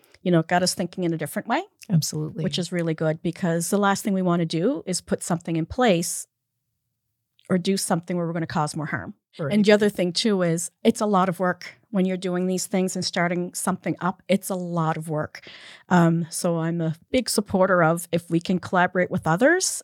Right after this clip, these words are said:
Speaker 1: and take what they already have as opposed to us trying to figure it out, because none of us are the experts.
Speaker 2: Absolutely.
Speaker 1: And we've all had to learn.
Speaker 2: Absolutely. I agree that learning from others is, is such a great opportunity, and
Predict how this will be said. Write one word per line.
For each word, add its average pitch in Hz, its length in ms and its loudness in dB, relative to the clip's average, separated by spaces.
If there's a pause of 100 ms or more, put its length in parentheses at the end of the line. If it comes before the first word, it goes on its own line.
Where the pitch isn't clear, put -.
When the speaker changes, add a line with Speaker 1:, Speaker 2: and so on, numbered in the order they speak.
(100)
Speaker 1:
and 185 320 2 (180)
take - 280 -2
what 202 140 -2
they 175 140 2
already 175 220 0
have 180 320 0
as 208 100 -6
opposed 175 400 -4
to 175 300 -2 (480)
us 185 300 4
trying 262 320 2
to - 120 -4
figure 262 340 2
it 262 60 2
out, 285 240 4
because 196 600 0 (160)
none 202 200 4
of 202 100 0
us 208 160 -2
are 202 80 -2
the 175 160 -2
experts. - 640 -6
Speaker 2:
Absolutely. 147 520 -2
Speaker 1:
And 202 140 2
we've 185 160 2
all 165 120 2
had 165 200 -6
to - 100 -10
learn. 156 300 -8 (300)
Speaker 2:
Absolutely. 139 760 0
I 151 100 -2
agree 143 380 -2
that 143 200 -6
learning 165 300 4
from 160 220 -4
others 202 540 0
is, 156 560 0
is 180 160 2
such - 220 -4
a 160 60 -2
great 156 240 -4
opportunity, 175 800 -4
and 160 600 0